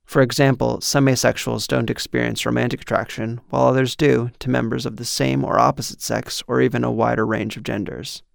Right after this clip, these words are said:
Some experience sexual attraction, but only after they've already connected emotionally with someone. Excessively specific labels are becoming common, especially on the internet, but perhaps each specific identity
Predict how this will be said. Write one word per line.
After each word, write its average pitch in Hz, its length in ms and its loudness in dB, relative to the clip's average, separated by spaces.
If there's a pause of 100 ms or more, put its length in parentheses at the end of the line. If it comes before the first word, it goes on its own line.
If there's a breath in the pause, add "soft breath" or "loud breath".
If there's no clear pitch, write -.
(500)
Some 151 320 6
experience 117 500 0
sexual 120 320 0
attraction, 117 680 0
but 117 100 2
only 135 280 6
after 120 320 0
they've 117 200 -2
already 131 340 4
connected 117 540 0
emotionally 117 580 0
with 92 140 -10
someone. 98 480 -8 (840)
Excessively 139 600 2
specific - 580 -2
labels 110 480 4
are - 140 -2
becoming 117 400 -2
common, 104 580 0
especially - 480 0
on 113 140 2
the 110 80 2
internet, 107 580 -4 (340 soft breath)
but - 160 0
perhaps 147 600 0
each 135 260 2
specific - 560 -2
identity 117 680 0